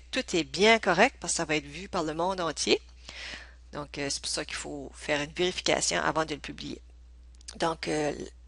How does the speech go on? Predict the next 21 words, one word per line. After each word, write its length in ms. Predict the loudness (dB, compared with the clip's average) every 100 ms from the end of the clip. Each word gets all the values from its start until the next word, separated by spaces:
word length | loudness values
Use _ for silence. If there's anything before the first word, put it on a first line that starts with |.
| -10
la 240 | 0 2 4
vérification, 960 | 6 4 4 10 12 12 10 2 0 -2
pour 160 | -4 -2
être 80 | 0
sûr 180 | -2
que 220 | -4 -6 -2
tout 100 | -2
est 80 |
beau, 220 | -2 -8 -12 -16 -14 -16 -18 -20 -10
devrait 220 | -2 4
être 120 | 4 4
complétée 440 | 0 0 0 -2
pour 120 | -2
le 140 | -4 -2
vingt-cinq 680 | 4 4 4 4 4 2 -4
octobre. 320 | -8 -8 -8 -18 -20 -14
Puis 140 | -10 -2
là, 100 | -2
après 220 | -2 -2
ça, 180 | -2 -2
mais 160 | -8